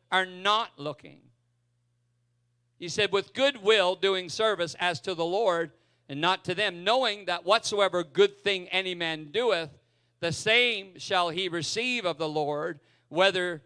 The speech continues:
he be bond or free." See, you and I are rewarded by the Lord, not necessarily by the person, uh, that we invest, uh, in, in his kingdom,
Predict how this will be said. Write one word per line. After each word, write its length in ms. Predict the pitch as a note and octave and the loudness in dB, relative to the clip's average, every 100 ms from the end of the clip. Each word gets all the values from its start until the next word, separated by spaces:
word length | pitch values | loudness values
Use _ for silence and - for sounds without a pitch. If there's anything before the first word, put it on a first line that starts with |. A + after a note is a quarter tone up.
| _ _ | _ _
he 200 | - F#3 | -10 -10
be 340 | E3+ E3 D#3+ - | -6 -8 -8 -12
bond 600 | C#3 F3+ F#3 F3+ E3+ D#3+ E3 | -2 2 2 0 -4 -10 -4
or 460 | E3 D#3+ D#3 D3 - _ _ | 0 0 0 -4 -12 _ _
free." 540 | F#3 G3+ F3+ C#3 - _ _ _ | 2 2 2 -2 -12 _ _ _
See, 400 | - G3+ F#3+ D3+ | -6 -4 -6 -12
you 180 | - G#3 | -8 -2
and 80 | A3 | 2
I 200 | A3 G#3+ | 4 4
are 120 | F#3 | 2
rewarded 560 | F#3 F3+ F#3+ A#3+ G#3+ - | 2 4 6 8 6 0
by 160 | E3 | -2
the 120 | D#3+ E3 | -2 2
Lord, 260 | F#3+ F3 | 2 2
not 180 | G3 A#3+ | 0 -2
necessarily 840 | B3+ B3 A3+ - A3 A3 G#3+ G3 D#3+ _ _ | -4 -4 -6 -4 -2 0 0 -2 -6 _ _
by 180 | - G3+ | 2 2
the 100 | F3+ | 2
person, 600 | - A3 A3 - G3 F3 - _ _ | 2 4 4 4 -2 -4 -14 _ _
uh, 280 | F3+ F3+ E3+ | 2 4 2
that 220 | D#3+ F#3 | 0 -2
we 180 | E3+ F#3 | -2 -4
invest, 640 | F3+ E3 G#3 A3 - - G3 - _ - | -4 2 4 4 0 -6 -6 -8 _ -2
uh, 200 | F3+ D#3+ | 2 2
in, 280 | D#3+ F#3 F#3 | 2 0 0
in 180 | F3 E3+ | -4 -2
his 160 | E3 - | -2 0
kingdom, 560 | A3+ B3 G#3 E3+ E3+ | 0 0 -2 -8 -12